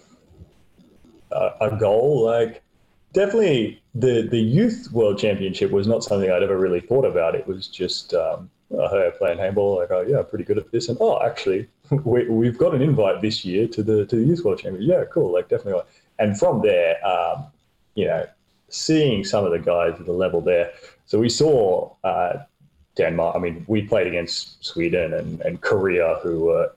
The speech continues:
just incredible at the youth level. Um, you know, and then I think we ended up, we watched the final, which was a, a Denmark-Croatia game. Jeez, like, just the, the level and, uh, I guess the atmosphere there and, and just the skills that those guys were putting on show, that was when it really was like,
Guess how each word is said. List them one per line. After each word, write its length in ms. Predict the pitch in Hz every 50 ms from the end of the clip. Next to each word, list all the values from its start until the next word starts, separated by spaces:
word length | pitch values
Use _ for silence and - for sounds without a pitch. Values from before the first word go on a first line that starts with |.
| _ _ _
just 320 | - - 80 - - - _ 92
incredible 920 | 85 85 85 - - - - - 107 110 113 - - - - 98 - - _ _ _ - - - _ _ _ _ _ _
at 120 | 87 85 73
the 80 | 87
youth 260 | 85 85 85 85 - -
level. 420 | 90 90 90 101 120 135 131 - - _ _ _ _ _ _ _
Um, 640 | 104 95 90 87 90 92 87 87 87 85 87 - - - _ _ _ _ _
you 140 | - 110 -
know, 160 | - 82 82 90
and 220 | 92 92 92 90
then 160 | 92 90 87 85
I 60 | 90
think 220 | - - 98 95 95
we 100 | 95 92
ended 180 | 90 87 87
up, 100 | 90 90
we 80 | 92 95
watched 200 | 95 98 101 -
the 80 | 101
final, 360 | - - 98 95 98 95 90 92
which 160 | 87 - -
was 120 | 87 80 87
a, 140 | 87 92 -
a 100 | 95 90
Denmark-Croatia 1000 | 85 - 92 90 90 90 87 85 87 - - - 104 90 90 87 87 - - 98 80
game. 360 | 90 87 80 82 85 82 87 87 90 - _ _ _ _ _ _
Jeez, 380 | - - 92 87 82 - - -
like, 240 | 90 87 85 - -
just 360 | - 107 101 - - - -
the, 360 | 110 101 90 - - 87 - - 104 98 -
the 100 | 101 98
level 720 | 95 101 110 120 127 120 120 120 123 117 117 120 110 107 -
and, 280 | 87 82 82 82 - - - -
uh, 100 | 87 -
I 80 | 82 85
guess 240 | 85 85 87 - -
the 140 | _ 87 87
atmosphere 600 | 92 - - 95 90 - - - 92 92 87 85
there 480 | 92 95 104 107 110 110 110 107 95
and, 180 | 85 85 87 -
and 180 | 87 82 87 85
just 200 | 98 98 - -
the 80 | 101
skills 400 | 95 - - - 110 110 110 110
that 140 | 110 - -
those 200 | - 92 92 95
guys 240 | - 98 90 92 90
were 80 | 98 90
putting 280 | - 98 90 92 90
on 120 | 87 85 87
show, 260 | - - 92 95 98
that 180 | 92 87 87 -
was 160 | 90 80 -
when 100 | 85 85
it 100 | 80 82
really 240 | 85 90 82 82 82
was 160 | 82 82 -
like, 160 | - 85 78